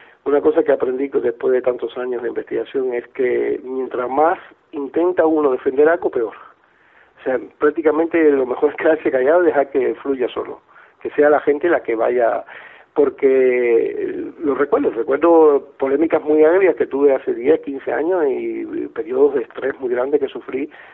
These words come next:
tratando de enfrentarme a la gente que intentaba hundirme por todos los medios, ¿no?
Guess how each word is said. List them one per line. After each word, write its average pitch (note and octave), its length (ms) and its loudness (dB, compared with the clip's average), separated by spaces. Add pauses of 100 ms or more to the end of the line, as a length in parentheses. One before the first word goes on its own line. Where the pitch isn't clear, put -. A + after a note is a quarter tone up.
(100)
tratando B2+ 420 -4
de C#3+ 60 4
enfrentarme C3+ 580 -2
a C#3+ 80 2
la A2 140 0
gente B2 260 -6
que A#2+ 100 -10
intentaba A2+ 380 -12
hundirme C3+ 460 -4
por - 160 -14
todos A#2 220 -6
los F#2 60 -16
medios, B2 340 -8
¿no? A#2 180 -8